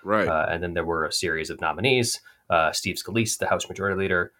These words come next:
Speaker 2: uh, Jim Jordan, the House Judiciary Chairman, Tom Emmer, the House Majority Whip, uh,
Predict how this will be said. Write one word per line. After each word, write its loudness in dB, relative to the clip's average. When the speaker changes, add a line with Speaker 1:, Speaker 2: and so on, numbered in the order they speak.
Speaker 2:
uh, 2
Jim -2
Jordan, 4
the 6
House 0
Judiciary 0
Chairman, 2
Tom -8
Emmer, 6
the 0
House -2
Majority -6
Whip, 4
uh, 6